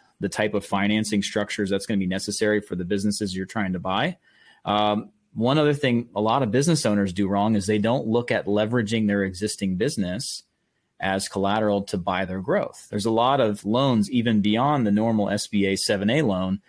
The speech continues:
There's different loans that allow business expansion that are almost the easiest thing you could ever get, is literally leveraging something that already has a proven track record to buy something else that's extremely similar should be really easy. Uh, other thing is just think about sales one oh one.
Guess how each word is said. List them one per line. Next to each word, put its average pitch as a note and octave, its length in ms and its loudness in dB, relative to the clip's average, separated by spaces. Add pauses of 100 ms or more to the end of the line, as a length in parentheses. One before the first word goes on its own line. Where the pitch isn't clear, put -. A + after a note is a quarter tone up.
(240)
There's G#2 180 0
different B2 380 0
loans A2+ 380 2
that G#2 120 2
allow G2+ 400 2
business G2 460 0
expansion A#2 640 -2
that G2 120 -2
are - 200 -2
almost G#2 420 -2 (560)
the G#2+ 200 -2
easiest A2+ 400 2
thing G2+ 200 2
you F#2 100 0
could F#2 120 -4
ever E2+ 200 -2
get, F#2+ 320 0 (380)
is F#2+ 160 -2
literally G#2+ 340 4
leveraging G#2 540 0
something G2+ 320 0
that G2 60 0
already F#2+ 160 -2
has F2+ 80 -8
a F2 60 -10
proven F#2+ 300 -4
track B2 300 0
record G2 440 0 (600)
to G2+ 100 0
buy G2+ 300 2
something G#2 420 0
else G2 220 0
that's F#2 160 -4
extremely F#2 400 -4
similar G2 340 0
should - 160 -10
be F#2 80 -2
really D#2+ 240 -4
easy. F2+ 360 -4 (720)
Uh, F3 320 4
other C4 180 4
thing D3 260 4
is C#3 100 2
just - 320 0
think G#3 160 2
about A#3 240 2
sales D3 500 2
one C#3+ 160 4
oh C3+ 80 4
one. G2+ 420 0